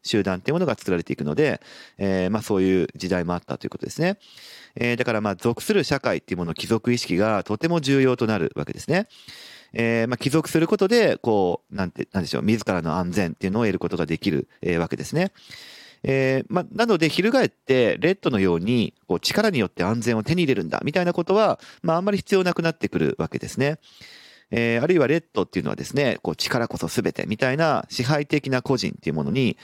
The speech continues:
まあ、権力があったわけですけど、首長とかね、そういうとこに権力があったわけですけど、えー、このアンバーっていうプロ-、えーと、パラダイムでは、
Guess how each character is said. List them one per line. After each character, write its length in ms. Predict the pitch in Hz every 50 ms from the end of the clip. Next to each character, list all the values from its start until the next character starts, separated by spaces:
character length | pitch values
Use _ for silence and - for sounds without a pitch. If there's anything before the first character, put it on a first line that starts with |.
| - - - - -
ま 100 | - 95
あ、 20 |
権 200 | - - 131 110
力 240 | 92 85 - 80 78
が 80 | 90
あ 40 | 90
っ 60 | 90
た 100 | - -
わ 40 | 65
け 80 | - 58
で 80 | -
す 80 | - -
け 80 | - 151
ど、 260 | 175 190 170 - - - - - - _ _
首 180 | - 95 90
長 160 | - - 78 71
と 80 | -
か 100 | - 76
ね、 140 | - 170 202
そ 140 | - - 123
う 20 |
い 40 | 113
う 20 |
と 100 | 110 123
こ 80 | - 139
に 80 | 160 143
権 160 | - 127 107
力 180 | 92 82 -
が 100 | 80 87
あ 20 | 87
っ 60 | -
た 100 | - 69
わ 20 |
け 80 | - -
で 60 | -
す 80 | - -
け 80 | 156
ど、 220 | 160 185 160 - - - - - - - - -
え 140 | - 135
ー、 40 | 135
こ 140 | - - 196
の 320 | 214 214 214 208 - -
ア 40 | 214
ン 80 | 226 202
バ 140 | 147 107 82
ー 20 |
っ 20 | -
て 100 | - 85
い 0 |
う 40 | -
プ 80 | 101
ロ-、 140 | 95 92 - -
え 140 | 98 95 90
ー 20 |
と、 100 | - -
パ 80 | 101 113
ラ 80 | 101
ダ 140 | 92 85 67
イ 20 |
ム 80 | 62 69
で 100 | 71 92
は、 280 | 147 190 180 110 -